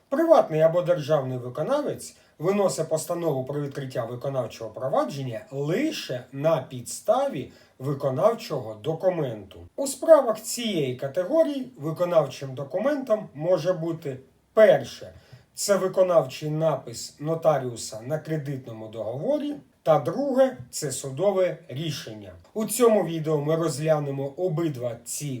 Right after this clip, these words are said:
питання і як вийти з цієї ситуації та розблокувати банківські рахунки.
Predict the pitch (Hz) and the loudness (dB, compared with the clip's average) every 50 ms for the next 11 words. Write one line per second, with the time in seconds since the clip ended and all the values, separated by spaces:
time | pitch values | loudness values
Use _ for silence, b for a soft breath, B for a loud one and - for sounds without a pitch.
0 | - - - 120 - - 196 226 277 285 285 285 277 262 262 B B B B B | -10 -14 -16 -16 -4 0 2 4 4 2 2 -2 -2 -4 -4 B B B B B
1 | B B B 185 190 175 165 160 147 - - 139 156 208 254 247 - 247 233 - | B B B -6 -4 2 4 4 4 2 0 -4 -4 -4 -4 -4 -4 -6 -8 -8
2 | - - - - - 170 160 151 127 - - 127 - 185 220 277 294 277 - - | -8 -10 -10 -8 -6 -4 -4 -4 -6 -6 -10 -6 -2 0 2 2 2 2 0 -6
3 | 214 175 - - 277 262 220 190 156 139 135 139 139 - - 143 156 202 233 240 | -10 -6 -2 0 0 2 2 -2 -4 -4 -2 -2 -2 -2 -2 2 2 2 2 2
4 | - - 196 156 127 139 143 151 156 151 - 131 127 - - 139 127 127 117 - | -2 -8 -10 -4 -2 -2 0 0 -2 -6 -8 -10 -12 -12 -10 -8 -8 -8 -10 -12
5 | - - 101 98 90 - 87 | -14 -18 -20 -20 -20 -20 -20